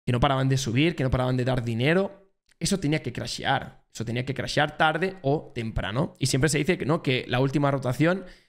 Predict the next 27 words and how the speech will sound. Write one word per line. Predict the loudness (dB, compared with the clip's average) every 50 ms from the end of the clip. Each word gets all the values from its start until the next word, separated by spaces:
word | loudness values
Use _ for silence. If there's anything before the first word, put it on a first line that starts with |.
| _ -6
son | 0 2 2 2 2
las | 0 0 2 2
meme | 2 2 0 2
coins, | 2 2 2 2 -2 -6 -10 -12 -12 -20 _ _ -2
por | 0 2
lo | 2 2 0
que | 0 0 -2 -2 -2 0
ahora | 0 0 2 2
mismo | 2 0 0 2 0 -2 -2
que | -4
exista | -6 -6 -2 -2 -2 -2 -2 -4 -4 -2
esta | -4 -4 -2 -4 -6 0
purga, | 2 2 2 4 2 2 0 -2 -6 -14 -20 -20 _ _ -10
que | -6
tengamos | -4 -2 0 2 2 2 2
Bitcoin | 2 2 2 2 0 2 2
a | 2
un | 0
trece | 0 0 0 2 2
por | 0 2
ciento | 0 0 0 2
de | 0 0
caída, | 0 2 2 2 2 2 0 -2 -6 -14 -6
a | -2 2
mí | 2 2 2
me | 2
encanta, | -2 -4 -6 -2 2 2 2 2 2 -2 0 0 -2 -2 -2 -8